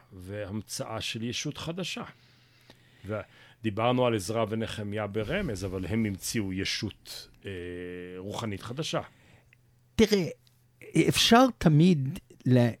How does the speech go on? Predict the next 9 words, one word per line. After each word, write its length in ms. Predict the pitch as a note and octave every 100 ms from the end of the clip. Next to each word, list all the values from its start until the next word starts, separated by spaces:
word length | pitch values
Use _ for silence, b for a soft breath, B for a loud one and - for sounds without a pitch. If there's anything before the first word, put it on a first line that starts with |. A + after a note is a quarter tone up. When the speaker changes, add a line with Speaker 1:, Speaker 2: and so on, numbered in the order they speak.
| _ _ _
Speaker 2:
לנסות 600 | C3 B2+ A#2+ - C3 -
להמציא 400 | G#2+ G#2 - G2+
דברים 360 | F2+ F#2+ F2+ F#2
חדשים. 580 | - F2 F2+ - - C#3+ - _ _ _
Speaker 1:
זה 120 | F#2
לא 140 | F#2 G#2
מה 120 | C3
שקורה 400 | - D3 D3+ D#3
פה? 220 | D#3 G3+